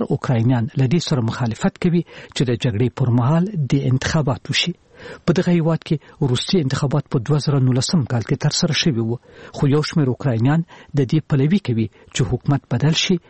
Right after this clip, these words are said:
او نوي چارواکي له نویو نظریو سره راشي. په وروستیو اونیو کې د زلنسکي ډېر ملاتړ کم شوی دی او علت یې د اداري فساد پیښې دي چې له امله یې د زلنسکي یو اغېزمن سلاکار اندري یارماک هم استعفا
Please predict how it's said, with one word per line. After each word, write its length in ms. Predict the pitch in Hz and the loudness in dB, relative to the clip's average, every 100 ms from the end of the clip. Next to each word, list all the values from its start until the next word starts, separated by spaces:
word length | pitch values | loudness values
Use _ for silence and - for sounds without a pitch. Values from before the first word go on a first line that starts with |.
| - - | -20 -4
او 80 | 131 131 | 0 4
نوي 240 | 185 196 | 4 2
چارواکي 600 | - 170 165 160 147 160 | -2 -2 0 0 0 0
له 140 | 123 | 2
نویو 280 | 127 190 143 | 4 2 2
نظریو 500 | 117 113 131 117 123 | -2 -2 -2 0 0
سره 300 | 123 151 147 139 | 0 0 0 0
راشي. 340 | 113 - 135 - _ _ - - - - | -2 -2 -4 -6 _ _ -20 -20 -14 0
په 100 | 131 | 0
وروستیو 400 | 120 - 165 135 | 0 0 2 2
اونیو 300 | 139 165 160 | 2 2 0
کې 140 | - | -2
د 80 | 143 127 | -2 0
زلنسکي 380 | 139 156 - 135 | 2 0 0 0
ډېر 160 | 180 180 | 0 2
ملاتړ 320 | 127 117 156 - | -2 -2 -4 -2
کم 140 | 160 135 - | -2 0 0
شوی 200 | 117 113 | -2 -4
دی 160 | 123 - _ _ - - - | -8 -10 _ _ -20 -20 -4
او 100 | 135 131 | 0 0
علت 420 | 165 131 165 - | 2 2 0 0
یې 80 | 180 - _ - | -4 -4 _ -2
د 80 | 135 | 0
اداري 360 | 123 131 131 | 0 0 0
فساد 340 | - 135 131 - - | 0 0 0 -4 -2
پیښې 260 | 160 - 120 | 0 0 0
دي 100 | 120 | 0
چې 120 | 139 | 0
له 40 | 123 120 | 2 2
امله 200 | 131 170 | 2 2
یې 80 | 175 | 2
د 80 | 139 | 0
زلنسکي 500 | - 143 147 - 156 | 0 0 0 -2 -2
یو 220 | 160 127 | 0 0
اغېزمن 480 | 135 - 127 202 196 | -2 -2 0 2 2
سلاکار 520 | - 113 107 139 123 - - - 160 | 0 -4 -2 -2 -4 -8 -20 -8 0
اندري 380 | 165 175 156 | 2 4 2
یارماک 480 | 139 131 147 170 - | 2 2 2 2 0
هم 120 | 127 117 | -4 -2
استعفا 440 | 156 - 165 - | -4 -2 -2 -2